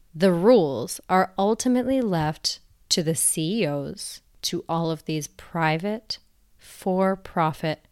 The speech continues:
companies. They have no incentives to make changes with their current business model that's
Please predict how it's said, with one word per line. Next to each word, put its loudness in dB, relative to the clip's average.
companies. -10
They 6
have 0
no 4
incentives -6
to -4
make -6
changes -8
with -2
their 2
current -4
business -6
model -8
that's -2